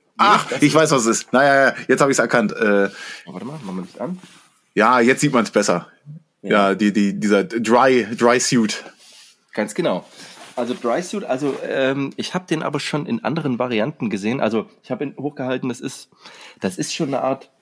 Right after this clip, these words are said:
Speaker 2: na, ist das Gore-Tex? Weißt du das? Hast du sowas schon mal in der Hand? Also es fühlt sich so ein bisschen Gore-Texig an. Ist nicht gummiert. Also normalerweise
Speaker 1: Ja,
Speaker 2: sind ja
Speaker 1: nee,
Speaker 2: Dry
Speaker 1: äh,
Speaker 2: Suit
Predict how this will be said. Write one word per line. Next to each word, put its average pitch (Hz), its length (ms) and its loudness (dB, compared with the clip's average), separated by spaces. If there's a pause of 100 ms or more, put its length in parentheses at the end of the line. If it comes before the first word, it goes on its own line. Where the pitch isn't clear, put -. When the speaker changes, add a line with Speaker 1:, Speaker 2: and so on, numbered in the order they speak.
(720)
Speaker 2:
na, - 100 -8
ist - 160 -10
das - 240 -12
Gore-Tex? 113 680 -2
Weißt 107 200 -2
du 190 40 -2
das? 202 160 -4
Hast 135 160 -8
du 131 40 -6
sowas 127 160 -6
schon - 120 -10
mal 113 60 -8
in 110 40 -8
der 95 120 -6
Hand? 165 160 -4
Also 110 160 -4
es 107 80 -8
fühlt - 260 -8
sich 147 100 -10
so 135 60 -8
ein 123 80 -8
bisschen 131 280 -8
Gore-Texig - 720 -6
an. 147 100 -2
Ist 135 100 -4
nicht 170 180 -2
gummiert. 165 480 4 (400)
Also 104 160 -4
normalerweise 120 420 2
Speaker 1:
Ja, 113 140 4
Speaker 2:
sind 123 120 2
ja 120 80 2
Speaker 1:
nee, 120 100 6
Speaker 2:
Dry 113 140 2
Speaker 1:
äh, - 140 -4
Speaker 2:
Suit 123 200 -8